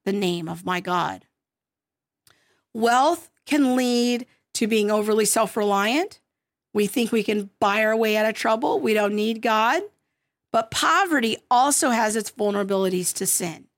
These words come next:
It can lead to the sins such as stealing or coveting,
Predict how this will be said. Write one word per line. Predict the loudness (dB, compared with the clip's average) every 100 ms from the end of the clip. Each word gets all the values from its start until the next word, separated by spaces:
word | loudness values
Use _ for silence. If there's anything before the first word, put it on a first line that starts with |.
| _ _ _ _ -10
It | -4
can | -2 0
lead | 0 2 0 -2
to | -4
the | -2
sins | 0 -2 -2 -2 -4 -4 _ _ -12
such | -8 -6
as | -2
stealing | -2 0 0 0 0 -2 -4 -8 _ _
or | -4 -4
coveting, | -4 -4 -2 0 -2 -8 -14